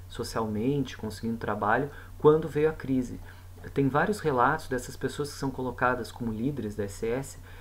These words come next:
que na verdade muitos eram soldados que não se adaptaram à vida civil.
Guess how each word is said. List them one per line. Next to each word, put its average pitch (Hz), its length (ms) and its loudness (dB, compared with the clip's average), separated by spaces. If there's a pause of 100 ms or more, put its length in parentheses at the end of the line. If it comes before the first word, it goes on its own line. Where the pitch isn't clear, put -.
(120)
que - 100 -4
na 143 80 2
verdade 143 540 2
muitos 143 380 -2
eram 135 180 2
soldados 131 640 2
que - 80 -10
não 120 80 -2
se 120 100 -4
adaptaram 113 400 -2
à 107 60 -6
vida 107 180 -4
civil. 120 540 -2